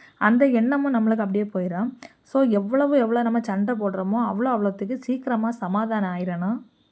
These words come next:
தேர்ட் என்னன்னு பார்த்தீங்கன்னா, முக்கியமான ஒரு விஷயம், ஒருத்தர் பண்றதை இன்னொருத்தர் பாராட்டுறது. கணவனோ மனைவியோ புதுசா என்ன பண்ணியிருந்தாலும் கண்டிப்பா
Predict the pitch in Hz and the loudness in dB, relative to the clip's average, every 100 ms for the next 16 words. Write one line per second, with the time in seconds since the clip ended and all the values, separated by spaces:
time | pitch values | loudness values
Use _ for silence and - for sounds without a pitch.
0 | _ _ _ _ _ _ _ 240 226 269 | _ _ _ _ _ _ _ -4 -2 0
1 | 254 220 220 202 190 185 202 262 233 - | -2 -2 -4 -6 -6 -6 -4 -6 -8 -4
2 | 262 233 214 208 185 185 180 - 190 220 | -4 -4 -4 -2 -4 -4 -8 -8 -6 -4
3 | 226 240 277 - 196 190 190 220 214 202 | -4 -4 -6 -4 -4 -2 -4 -4 -6 -6
4 | 208 220 208 185 185 202 190 175 165 180 | -8 -10 -10 -8 -4 -4 -6 -8 -6 -6
5 | 220 - _ _ _ - 202 240 277 277 | -8 -12 _ _ _ -4 -2 0 -2 -4
6 | 247 208 196 214 208 202 240 240 196 196 | -2 -2 -2 -4 -6 -6 -6 -4 -4 -4
7 | 240 214 196 190 190 190 226 190 196 233 | -4 -4 -2 -2 -2 -4 -6 -6 -6 -6